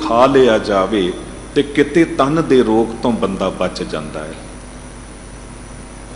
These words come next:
ਹੁਣ ਤਨ ਕਈ ਵਾਰੀ ਜ਼ਿਆਦਾ ਬਿਮਾਰ ਹੋ ਜਾਵੇ ਤੇ ਹਸਪੀਟਲ ਡਾਕਟਰਾਂ ਦੇ ਹਵਾਲੇ ਕਰਨਾ ਪੈਂਦਾ। ਕਈ ਮਨੁੱਖ ਕਈ ਕਈ ਹਫ਼ਤੇ, ਮਹੀਨੇ ਤੱਕ ਵੀ ਹਸਪੀਟਲ ਪਏ ਹੁੰਦੇ ਨੇ।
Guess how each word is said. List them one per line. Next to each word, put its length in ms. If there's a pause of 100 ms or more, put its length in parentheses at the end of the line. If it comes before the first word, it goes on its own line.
ਹੁਣ 120 (120)
ਤਨ 400 (540)
ਕਈ 240
ਵਾਰੀ 440 (140)
ਜ਼ਿਆਦਾ 400
ਬਿਮਾਰ 540 (100)
ਹੋ 100
ਜਾਵੇ 440 (460)
ਤੇ 120
ਹਸਪੀਟਲ 840 (440)
ਡਾਕਟਰਾਂ 500
ਦੇ 160
ਹਵਾਲੇ 440
ਕਰਨਾ 400
ਪੈਂਦਾ। 380
ਕਈ 400
ਮਨੁੱਖ 560 (580)
ਕਈ 240
ਕਈ 320
ਹਫ਼ਤੇ, 840
ਮਹੀਨੇ 680
ਤੱਕ 300
ਵੀ 180
ਹਸਪੀਟਲ 680
ਪਏ 320
ਹੁੰਦੇ 400
ਨੇ। 180